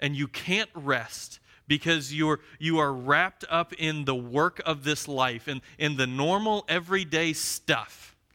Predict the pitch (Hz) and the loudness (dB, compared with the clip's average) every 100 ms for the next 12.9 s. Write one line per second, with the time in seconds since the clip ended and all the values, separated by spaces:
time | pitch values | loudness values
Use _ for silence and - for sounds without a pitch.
0 | _ _ _ _ _ - 135 131 131 117 | _ _ _ _ _ -8 -6 -6 -6 -8
1 | 107 110 98 - _ _ _ _ _ _ | -10 -16 -18 -20 _ _ _ _ _ _
2 | _ _ _ _ - 131 135 120 110 120 | _ _ _ _ -14 -6 -4 -4 -2 0
3 | 143 147 - - 139 135 127 127 123 120 | 0 -2 -6 -2 0 0 0 0 -2 -6
4 | _ _ - 110 113 113 113 - 101 _ | _ _ -18 -6 -4 -2 -4 -8 -16 _
5 | _ _ _ _ _ - 156 143 170 160 | _ _ _ _ _ -2 -2 0 -4 -4
6 | 139 127 165 - - 170 175 123 117 117 | -4 -2 -4 -4 -8 -4 -2 -2 -6 -12
7 | - - 165 151 120 131 127 165 196 185 | -18 -4 2 2 0 -2 2 2 2 -2
8 | 143 151 190 208 147 165 190 147 147 196 | -2 0 2 2 0 -4 -4 -4 -2 0
9 | 131 - _ _ _ _ _ _ _ 123 | 0 -4 _ _ _ _ _ _ _ -8
10 | 113 117 151 - 143 120 117 135 143 120 | -6 -2 -2 -2 -8 -2 0 -2 -4 -6
11 | 120 143 147 214 147 117 110 _ _ _ | -6 -4 0 0 -2 -8 -8 _ _ _
12 | - 151 143 147 139 208 180 135 | 0 0 2 2 2 2 2 2